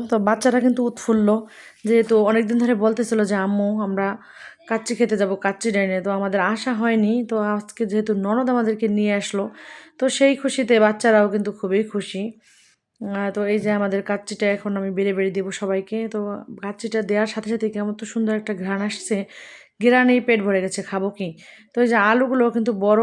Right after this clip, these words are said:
পিস পিস করে দিয়েছিল, গোশটাও মনে হচ্ছে যে নরম হয়েছে অনেক, ভাতটা এত সুন্দর হয়েছে, বাসমতি চালের ভাত, মানে একেবারে ঝুরঝুরা।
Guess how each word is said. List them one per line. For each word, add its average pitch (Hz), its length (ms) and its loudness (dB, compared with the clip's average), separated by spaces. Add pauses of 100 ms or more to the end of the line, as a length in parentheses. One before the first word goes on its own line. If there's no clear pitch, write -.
পিস 240 280 -6
পিস 247 160 -8
করে 220 200 0
দিয়েছিল, 208 380 0
গোশটাও 220 460 -2
মনে 214 180 4
হচ্ছে 220 220 -4
যে 202 120 -2
নরম 196 400 -2
হয়েছে 190 320 -4
অনেক, 185 240 -6 (560)
ভাতটা 214 380 -2
এত 208 120 2
সুন্দর 254 320 0
হয়েছে, 226 460 0
বাসমতি 202 440 -4
চালের 208 320 -2
ভাত, 190 220 -4 (140)
মানে 190 240 -6
একেবারে 220 460 -4
ঝুরঝুরা। 185 500 -4